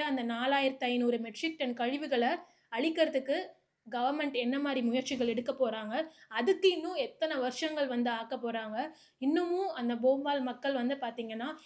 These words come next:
"இத தயவு செஞ்சு சீக்கிரமா பண்ணி முடிங்களேன்" அப்படின்ற ஒரு வலியோடையும், வேதனையோடையும் வந்து பல கோரிக்கைகளை வந்து அவங்க முன் வச்சுட்டு தான் இருக்காங்க.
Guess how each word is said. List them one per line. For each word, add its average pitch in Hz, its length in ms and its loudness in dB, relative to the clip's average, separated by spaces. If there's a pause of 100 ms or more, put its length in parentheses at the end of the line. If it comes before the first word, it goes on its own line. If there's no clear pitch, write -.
(140)
"இத 269 240 4
தயவு 320 420 2
செஞ்சு 302 320 -2
சீக்கிரமா 320 600 -2
பண்ணி 269 280 2
முடிங்களேன்" 240 580 2 (100)
அப்படின்ற 262 520 0
ஒரு 226 220 2 (640)
வலியோடையும், 311 760 4
வேதனையோடையும் 277 840 4
வந்து 233 280 -2 (120)
பல 240 240 -4
கோரிக்கைகளை 277 600 -2
வந்து 247 180 -2
அவங்க 240 160 -2
முன் 240 180 0
வச்சுட்டு 240 300 -4
தான் 240 200 0
இருக்காங்க. 214 380 -8